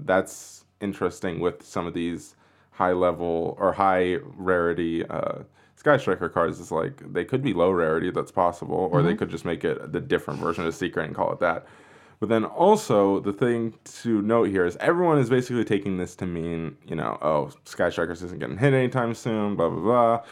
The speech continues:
Speaker 1: Sky Strikers is here to stay." And that's certainly possible, and I think that's where everyone's mind goes first, and that's completely fair and valid. But w-,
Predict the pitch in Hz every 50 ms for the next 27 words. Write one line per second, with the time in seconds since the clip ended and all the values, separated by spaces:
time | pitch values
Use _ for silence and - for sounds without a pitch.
0 | - - _ - 101 95 92 - 98 92 92 82 85 80 90 90 85 85 - -
1 | - 127 117 113 110 107 104 104 - - - - - - - - - - 135 147
2 | 143 - - - - - - 151 135 131 131 131 127 123 120 110 104 - 110 110
3 | 117 113 - 123 120 120 104 92 92 90 104 98 92 90 90 - 101 92 90 82
4 | 82 90 92 92 90 87 87 85 92 90 87 87 87 85 87 82 - - 92 95
5 | 95 - - 92 80 78 78 - - 85 - 92 80 76 78 - - 80 82 87
6 | 95 104 - - - - - _ _ - 92 90 82 80 82 98 104 113 117 107
7 | - - - - 90 82 76 - - _ _ _ _ _ _ _ _ _ _ _
8 | _ _ _ 90 - 101 101